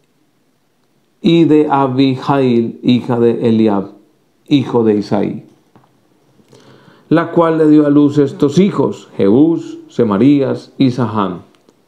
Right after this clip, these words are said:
Después de ella tomó a Maaca, hija de Absalón, la cual le dio a luz Abías, Atai,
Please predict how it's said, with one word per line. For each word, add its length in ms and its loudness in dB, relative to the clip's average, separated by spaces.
Después 540 0
de 200 4
ella 360 -4
tomó 420 0
a 60 0
Maaca, 760 -4
hija 300 -2
de 80 2
Absalón, 720 -2
la 240 -2
cual 240 -2
le 100 0
dio 160 2
a 40 0
luz 340 -2
Abías, 800 -2
Atai, 760 -4